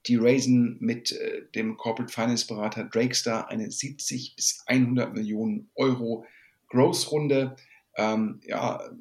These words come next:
du hast es gesagt, Stefan Matz, ein sehr erfahrener, bekannter Gründer, der da letztendlich es geschafft hat, ähm, ähm, ganz tolle Firma aufzubauen und das, ohne dass es jemand groß mitbekommen hat. Also daher unser Respekt.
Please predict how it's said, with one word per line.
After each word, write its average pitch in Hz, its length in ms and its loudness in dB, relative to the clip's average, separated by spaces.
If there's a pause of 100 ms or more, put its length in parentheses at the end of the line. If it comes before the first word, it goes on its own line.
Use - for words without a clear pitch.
(240)
du 123 140 2
hast 120 140 2
es - 80 -6
gesagt, 117 260 -2
Stefan 117 260 -2
Matz, 117 320 -2
ein 113 80 -2
sehr 117 220 2
erfahrener, 117 640 0
bekannter 113 480 -2
Gründer, 120 560 2 (380)
der 110 120 0
da 110 400 0 (140)
letztendlich 123 520 -2
es - 180 -4
geschafft - 380 -4
hat, 117 240 -6 (140)
ähm, 107 360 -2 (420)
ähm, - 320 -12
ganz 123 220 0
tolle 123 160 -2
Firma 123 280 2
aufzubauen 110 720 0
und 107 240 -4
das, - 400 -2 (100)
ohne 135 240 -2
dass 120 120 2
es - 80 -8
jemand 120 280 0
groß 120 220 -2
mitbekommen 107 480 -4
hat. 127 200 -8
Also - 180 -8
daher 110 360 0
unser 110 220 2
Respekt. - 460 -4